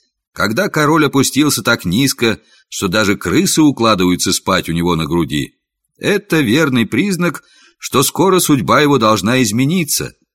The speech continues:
так как ясно, что ниже упасть нельзя". Он встал,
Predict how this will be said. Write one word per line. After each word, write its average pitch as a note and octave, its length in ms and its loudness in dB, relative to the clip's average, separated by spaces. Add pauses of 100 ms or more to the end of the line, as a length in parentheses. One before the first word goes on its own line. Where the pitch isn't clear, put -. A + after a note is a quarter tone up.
так D2 200 -6
как E2 180 -4
ясно, G#2+ 440 0
что E2+ 200 -4
ниже F2 480 0
упасть D2 440 -6
нельзя". G2 480 -2 (1400)
Он A3 200 2
встал, D#3+ 500 2